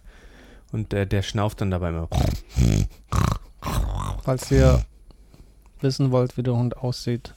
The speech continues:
Speaker 2: geht auf unser Instagram-Profil. Scrollt ein bisschen weiter nach unten hin. Dann
Speaker 1: Nee.
Speaker 2: werdet ihr ihn sehen.
Speaker 1: Nee, das ist der Hund von meiner Butter.
Speaker 2: Ist doch von deiner Schwester.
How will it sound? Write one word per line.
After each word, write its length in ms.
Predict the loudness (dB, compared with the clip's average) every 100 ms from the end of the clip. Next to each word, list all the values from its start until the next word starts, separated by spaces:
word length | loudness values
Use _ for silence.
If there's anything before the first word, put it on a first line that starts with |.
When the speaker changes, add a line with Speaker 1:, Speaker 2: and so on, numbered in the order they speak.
| -6
Speaker 2:
geht 200 | -6 -4
auf 160 | -8
unser 260 | -6 -6 -6
Instagram-Profil. 920 | -8 -8 -8 -8 -10 -12 -6 -4 -4 -6 -16 -20 -20 -20 -20
Scrollt 400 | -16 -2 -2 2
ein 120 | 2
bisschen 260 | 2 0 0
weiter 240 | 0 0
nach 160 | -2 -2
unten 360 | -4 0 2 4
hin. 180 | 2 -2 -10 -20 -20 -20 -12
Dann 120 | -2 2
Speaker 1:
Nee. 240 | 4 4
Speaker 2:
werdet 280 | 4 2 -2
ihr 80 | -2
ihn 100 | 0
sehen. 320 | -2 -2 -4
Speaker 1:
Nee, 260 | -2 0 2
das 160 | 0
ist 180 | -4 -4
der 100 | -2
Hund 140 | -2
von 140 | -4 -4
meiner 220 | -2 -2
Butter. 360 | -4 -4 -4 -4 -10 -20 -20 -20 -20 -20 -20 -20 -10
Speaker 2:
Ist 120 | -2 -2
doch 100 | 0
von 120 | 2
deiner 200 | 2 0
Schwester. 460 | 0 0 0 -2